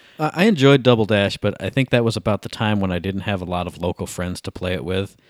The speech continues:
So in my mind, it was a great game, and I enjoyed it,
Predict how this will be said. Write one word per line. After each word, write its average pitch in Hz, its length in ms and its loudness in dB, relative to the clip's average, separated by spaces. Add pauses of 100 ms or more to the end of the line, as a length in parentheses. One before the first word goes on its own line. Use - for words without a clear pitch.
(160)
So 92 440 -2
in 110 140 -2
my 117 140 2
mind, 120 420 2
it 123 80 0
was 139 160 6
a 107 60 -4
great 113 260 2
game, 127 320 4
and 98 80 -2
I 90 60 -2
enjoyed 95 400 2
it, 82 160 -4